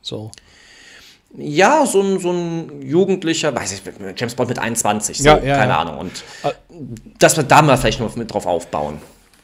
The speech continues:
Speaker 2: Könnte ich mir vorstellen.
Speaker 1: Könnte möglich sein, könnte möglich sein. Äh, aber weil du eben sagtest, äh, so, so Daniel Craig nicht. Du weißt aber, dass es ja vorher auch einige andere James Bond Darsteller gab.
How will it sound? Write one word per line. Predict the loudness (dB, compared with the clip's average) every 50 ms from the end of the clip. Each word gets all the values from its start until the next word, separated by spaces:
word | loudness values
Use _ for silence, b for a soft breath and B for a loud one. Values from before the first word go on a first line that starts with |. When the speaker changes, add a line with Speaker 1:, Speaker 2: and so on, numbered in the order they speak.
| _ _ 4
Speaker 2:
Könnte | 4 4 4
ich | 4 -2
mir | -2 0
vorstellen. | 0 -2 -2 -2 -4 -4 -6
Speaker 1:
Könnte | -4 -8
möglich | -8 -8 -8 -10 -12 -14 -12
sein, | -8 -8 -8 -8 -8 -12 -14 _ _
könnte | -12 -12 -12 -12 -14
möglich | -14 -14 -14 -12 -12 -12 -12
sein. | -12 -12 -12 -14 -14 _ _ B B B B B B B B B 0
Äh, | 2 2 2 4
aber | 2 6 8 8 8 6 4 -2 _ _ _ _ _ _ _ _ -2
weil | 2 2 2
du | 4 2
eben | 2 2 0 2
sagtest, | 0 -2 -2 -2 -6 -6 -6 -10 _ _ _ _ _ _ _ _ _ _ _ _ _ _ _ _ _ -14
äh, | -10 -6 -2 0 0 0 0 -2
so, | -2 -4 -2 -2 -2 -2
so | -2 -2 -4 -4
Daniel | -4 -4 -4 -4 -4 -6
Craig | -6 -6 -6 -4 -4 -4 -6 -6
nicht. | -6 -6 -6 -8 B B B B B B B B
Du | -12 -6 -2 6
weißt | 8 8 8 8 8
aber, | 4 4 4
dass | 2 -2 -4
es | -6 -6 -4
ja | -4 -4 -4 -4 -6 -8 -10 -10 -16 -20 _
vorher | -6 -2 0 2 2 0 -2 -2
auch | -2 -2 -2 -4
einige | -4 0 0 2 2 2 2 2 2 4 2 0 -2 -6
andere | -6 -4 -4 -4 -2 -4 -4 -6 -6 -10 -12
James | -14 -12 -12 -12 -14 -16
Bond | _ -12 -12 -10 -8 -6
Darsteller | -4 -4 -4 -4 -6 -12 -12 -12 -10
gab. | -12 -12 -16 -16 _ _